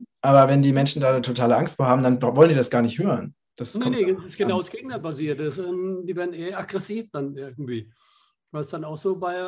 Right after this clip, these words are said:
Speaker 2: eigentlich passiert ist. Ähm, nachdem das da irgendwie so losging, habe ich bei mir sofort angefangen zu klopfen. Ich habe meine
Speaker 1: Mhm.
Speaker 2: Punkte geklopft und dann habe ich einfach die Angst rausgenommen. Da habe ich gesagt, „Schauen wir mal, um was es jetzt eigentlich geht“, ja?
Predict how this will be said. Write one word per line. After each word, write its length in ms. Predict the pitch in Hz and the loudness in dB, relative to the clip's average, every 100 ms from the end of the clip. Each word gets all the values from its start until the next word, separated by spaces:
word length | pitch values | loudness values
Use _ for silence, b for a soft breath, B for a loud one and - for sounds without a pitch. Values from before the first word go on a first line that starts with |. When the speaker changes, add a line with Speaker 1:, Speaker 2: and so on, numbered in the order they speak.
| 185 | -10
Speaker 2:
eigentlich 200 | 175 175 | -10 -8
passiert 360 | 220 214 277 | -8 -8 -6
ist. 180 | 196 - | -6 -6
Ähm, 220 | 190 180 | -6 -4
nachdem 360 | 175 170 196 185 | -2 -4 -4 -4
das 140 | 175 | -6
da 100 | 185 | -8
irgendwie 200 | 175 170 | -8 -6
so 100 | 151 | -6
losging, 480 | 160 139 135 202 214 | -4 -4 -4 -6 -6
habe 140 | 202 208 | -6 -6
ich 80 | |
bei 80 | 208 | -4
mir 140 | 190 185 | -2 -2
sofort 340 | 175 - 185 | -2 -6 -8
angefangen 320 | 165 170 160 170 | -6 -6 -6 -8
zu 120 | 226 | -10
klopfen. 380 | 285 285 - 156 | -12 -12 -10 -10
Ich 60 | |
habe 100 | 165 - | -10 -10
meine 140 | 339 | -10
Speaker 1:
Mhm. 80 | 123 | -6
Speaker 2:
Punkte 260 | 120 123 233 | -6 -8 -12
geklopft 460 | 220 - 226 - b b b b - | -12 -8 -8 -10 b b b b -6
und 100 | 190 | -2
dann 120 | 190 | 0
habe 120 | 185 | -2
ich 80 | 180 | -6
einfach 160 | 147 | -10
die 120 | 180 185 | -8 -6
Angst 260 | 214 202 | -6 -6
rausgenommen. 560 | 202 254 - 214 160 151 | -8 -8 -8 -6 -6 -6
Da 40 | |
habe 60 | 147 | -6
ich 40 | |
gesagt, 160 | 147 160 | -8 -10
„Schauen 160 | 160 151 | -8 -8
wir 80 | |
mal, 180 | 170 190 | -6 -4
um 160 | 190 180 | -4 -4
was 160 | 180 | -8
es 80 | 180 | -6
jetzt 180 | 214 202 | -8 -6
eigentlich 260 | 208 220 - | -8 -10 -12
geht“, 320 | 311 - - | -12 -12 -10
ja? 200 | 143 | -10